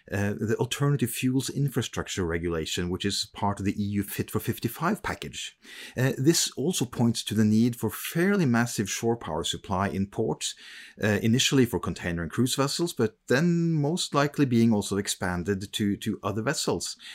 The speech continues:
Uh, we've also seen recently proposals, uh, from the European Parliament amending this regulation,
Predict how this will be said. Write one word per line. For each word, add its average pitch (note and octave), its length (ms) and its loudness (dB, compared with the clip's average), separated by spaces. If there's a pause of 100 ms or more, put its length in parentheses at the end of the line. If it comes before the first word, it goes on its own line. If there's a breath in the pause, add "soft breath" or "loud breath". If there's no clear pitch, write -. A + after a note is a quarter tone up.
(380 loud breath)
Uh, B2 120 2 (100)
we've C3 140 2
also D3 340 4
seen G2 340 0
recently F#2 640 0
proposals, - 1040 -2
uh, F#2+ 160 -2
from F#2+ 240 -2
the F2+ 100 -2
European F2 400 -2
Parliament A2+ 640 -2
amending G#2+ 560 2
this D#2 200 -6
regulation, E2 640 -4